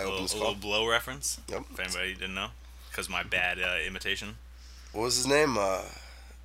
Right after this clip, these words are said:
Speaker 1: George.
Speaker 2: No, the, the other guy. He fuck, he's like, "You fucked me, Diego," or
Speaker 1: Something like that.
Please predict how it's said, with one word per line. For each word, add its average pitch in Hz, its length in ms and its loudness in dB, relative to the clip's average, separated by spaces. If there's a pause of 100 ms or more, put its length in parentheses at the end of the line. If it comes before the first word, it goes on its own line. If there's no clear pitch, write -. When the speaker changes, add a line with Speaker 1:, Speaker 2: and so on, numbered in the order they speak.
(120)
Speaker 1:
George. 101 400 -8 (160)
Speaker 2:
No, 104 320 6
the, 95 120 -2
the 104 280 2
other 117 160 2
guy. 82 60 -6 (160)
He 87 60 -10
fuck, - 240 -8
he's - 120 -2
like, 104 140 -6
"You - 60 -4
fucked - 340 -6
me, 104 320 0 (500)
Diego," 117 540 4
or 101 300 -6 (400)
Speaker 1:
Something 90 200 -6
like 82 140 -8
that. 87 180 -4